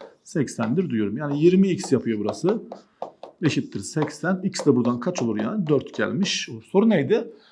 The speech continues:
Baba ile oğlunun bugünkü yaşları toplamı kaçtır? Yani burayı soruyor. Ben toplar yerine yazarım. Sekiz x'i soruyor bize. X'i kaç buldunuz? Dört.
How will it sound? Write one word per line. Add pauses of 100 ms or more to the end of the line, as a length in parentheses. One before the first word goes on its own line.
(220)
Baba
ile
oğlunun
bugünkü
yaşları
toplamı
kaçtır?
Yani
burayı
soruyor.
Ben
toplar (100)
yerine
yazarım.
Sekiz
x'i
soruyor
bize.
X'i
kaç
buldunuz?
Dört.